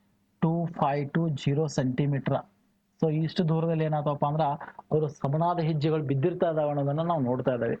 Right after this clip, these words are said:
So very interesting ಇರ್ತಾ ಇದೆ ಪ್ರಶ್ನೆಗಳು, ಅನ್ವಯ ಲೆಕ್ಕಗಳು ನಿಮ್ಗೆ ಗೊತ್ತಿರ್ಲೇಬೇಕಂತ ಹೇಳ್ತಾ, so ಬನ್ನಿ ನೆಕ್ಸ್ಟ್ ಮತ್ತೊಂದು ಪ್ರಶ್ನೆ ಇದೆ. So ಇದು ನಿಮ್ಗೆ ಕೊಡ್ತಾ ಇದ್ದೇನೆ, ನೋಡ್ಲಿಕ್ಕೆ ಅಷ್ಟೇ ದೊಡ್ಡದಿದೆ ಪ್ರಶ್ನೆ,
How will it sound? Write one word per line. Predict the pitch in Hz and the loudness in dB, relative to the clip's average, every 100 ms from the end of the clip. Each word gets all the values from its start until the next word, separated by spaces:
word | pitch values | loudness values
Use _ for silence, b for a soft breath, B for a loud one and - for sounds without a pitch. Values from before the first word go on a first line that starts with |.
| B B - | B B -2
So | 165 | 0
very | 147 165 190 | 2 0 0
interesting | 170 175 180 180 | 0 -2 0 0
ಇರ್ತಾ | 170 165 | 2 0
ಇದೆ | 160 160 | 0 0
ಪ್ರಶ್ನೆಗಳು, | 160 143 165 156 160 170 - | 0 0 0 2 0 -2 -2
ಅನ್ವಯ | 147 156 151 | 0 2 0
ಲೆಕ್ಕಗಳು | 147 143 151 160 - - | 0 0 0 -2 -4 -2
ನಿಮ್ಗೆ | 131 127 | 0 0
ಗೊತ್ತಿರ್ಲೇಬೇಕಂತ | 123 - 135 147 143 143 139 | 0 0 0 0 0 -2 0
ಹೇಳ್ತಾ, | 160 165 156 - B B - | 0 0 -2 -4 B B -2
so | 175 | 0
ಬನ್ನಿ | 190 175 | 2 0
ನೆಕ್ಸ್ಟ್ | 170 170 180 160 156 | -2 0 -2 0 0
ಮತ್ತೊಂದು | 156 175 165 170 | 0 0 2 0
ಪ್ರಶ್ನೆ | 165 147 - 160 | 0 -2 0 0
ಇದೆ. | 170 180 - _ - | 0 -2 -8 _ -2
So | 147 143 | 0 2
ಇದು | 143 | 0
ನಿಮ್ಗೆ | 143 147 165 | 0 0 0
ಕೊಡ್ತಾ | 170 160 156 | 0 0 0
ಇದ್ದೇನೆ, | 151 160 170 | 0 0 -2
ನೋಡ್ಲಿಕ್ಕೆ | 151 143 156 170 | 0 0 0 -2
ಅಷ್ಟೇ | 160 170 | -2 0
ದೊಡ್ಡದಿದೆ | 160 156 160 151 | 0 2 0 0
ಪ್ರಶ್ನೆ, | 143 135 - | 0 -2 0